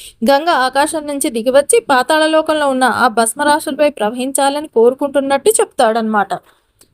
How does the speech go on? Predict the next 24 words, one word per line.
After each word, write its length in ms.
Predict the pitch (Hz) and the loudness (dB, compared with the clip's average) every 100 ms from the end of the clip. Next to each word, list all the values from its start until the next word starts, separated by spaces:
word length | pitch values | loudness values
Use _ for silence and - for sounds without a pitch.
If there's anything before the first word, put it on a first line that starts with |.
| - | 0
ఆకాశం 500 | 269 311 359 359 349 | 0 2 -2 -2 -4
నుంచి 260 | 339 320 226 | -6 -6 0
గంగ 420 | 262 277 302 269 - | 0 2 0 0 -2
భూమి 240 | 233 285 320 | 0 0 2
మీద 120 | 294 | 0
పడితే 600 | 294 262 240 262 240 247 | 2 2 0 0 2 2
భూమికి 460 | 233 285 311 320 311 | 2 0 0 -4 0
తట్టుకునే 480 | 277 - 302 294 | 0 -2 -2 -2
శక్తి 320 | 277 226 - 294 | 0 -2 -2 0
లేదని, 540 | 240 233 240 233 226 262 | 2 4 2 -2 0 0
గంగను 280 | 285 330 | 0 0
పట్టుకోగలిగిన 880 | 320 254 - 302 277 262 254 247 240 233 _ _ 247 | 0 -2 0 0 0 -2 -2 0 0 -4 _ _ 0
వాడు 180 | 254 311 | 0 0
పరమశివుడు 680 | 262 233 285 311 262 262 | -2 -2 -4 -2 -2 0
ఒక్కడేనని 560 | 247 - 294 262 254 466 | 0 2 2 2 -2 -2
బ్రహ్మదేవుడు 640 | 330 294 277 277 254 294 - | -2 -2 0 2 2 2 -2
చెప్తాడు. 380 | 427 - 226 202 - _ _ - | -2 0 -2 -2 -10 _ _ -2
నీకు 220 | 392 381 | 0 0
ఓపిక 360 | 311 302 330 349 | -2 -2 -4 -4
ఉంటే 300 | 302 277 370 | -4 -4 -2
పరమశివుడికి 680 | 302 285 311 294 269 269 | 0 0 -4 -4 -6 -6
తపస్సు 440 | 349 247 330 330 302 | -6 -4 -4 -2 0
చేయమని 360 | 262 247 370 | 0 -2 -2
సూచిస్తాడు. 680 | 554 381 - 233 - 214 208 | 0 0 0 0 0 -4 -6